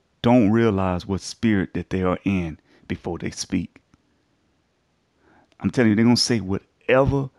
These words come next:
that comes out their mouth. And you know where it's really coming from? It's coming from within their heart. See, I don't care what anyone said.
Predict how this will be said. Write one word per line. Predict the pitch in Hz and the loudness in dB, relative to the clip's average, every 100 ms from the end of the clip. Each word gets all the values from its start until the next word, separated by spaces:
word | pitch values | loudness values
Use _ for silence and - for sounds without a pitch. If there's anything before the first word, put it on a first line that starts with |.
| _ | _
that | - | -10
comes | - 117 101 | -2 -2 0
out | 98 - | -2 0
their | 98 | -2
mouth. | 95 95 85 - _ _ _ _ _ _ _ _ | 0 -2 -6 -16 _ _ _ _ _ _ _ _
And | 202 196 | 0 4
you | |
know | 120 | 4
where | 123 120 | 4 2
it's | 87 90 | 0 -2
really | 117 123 | 0 0
coming | - 131 131 | -2 -2 -2
from? | 117 139 139 135 _ _ _ _ _ | -2 -4 -4 -6 _ _ _ _ _
It's | - | -16
coming | - 175 175 131 | -4 0 2 2
from | 95 90 | -2 -6
within | 90 117 98 | 0 0 0
their | 87 82 | -2 -6
heart. | 98 92 - _ _ _ _ _ _ _ _ _ _ _ _ _ _ _ _ _ _ - - - | -4 -4 -6 _ _ _ _ _ _ _ _ _ _ _ _ _ _ _ _ _ _ -20 -20 -10
See, | - | -4
I | 185 | -2
don't | - - | -2 -2
care | 156 139 | 0 0
what | 98 92 | 0 0
anyone | 90 87 87 82 | 0 -2 -4 -6
said. | - 139 175 | 0 2 0